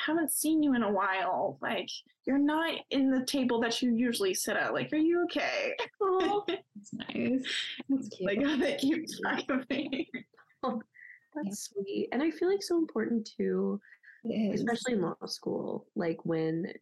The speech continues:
Speaker 2: it can sometimes be hard. Like, I sometimes don't feel,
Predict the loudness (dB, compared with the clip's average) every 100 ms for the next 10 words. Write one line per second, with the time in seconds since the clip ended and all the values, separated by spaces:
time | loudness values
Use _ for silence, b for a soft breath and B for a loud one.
0 | _ _ -6 -6 -4 -6 -4 -2 0 0
1 | -2 -2 -4 -4 -6 -6 -14 _ _ B
2 | B B _ _ _ -6 -2 -2 0 2
3 | 2 2 2 0 0 0 0